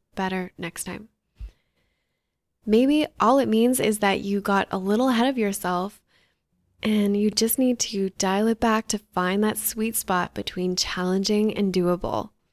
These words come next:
If you overate, what else could it mean besides your automatic snap judgment?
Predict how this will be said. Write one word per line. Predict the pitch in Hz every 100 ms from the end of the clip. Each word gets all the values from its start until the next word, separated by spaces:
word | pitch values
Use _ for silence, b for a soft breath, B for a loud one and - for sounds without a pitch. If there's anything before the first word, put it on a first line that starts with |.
| _ _ _ _ -
If | 220
you | 220
overate, | - 247 285 - 185 196 -
what | 208 220 214
else | 214 247 247
could | - 254
it | -
mean | 190 190 214
besides | 208 202 180 175 180
your | 185 180 -
automatic | 180 185 196 180 180 185
snap | - 185 175 -
judgment? | 175 175 156 131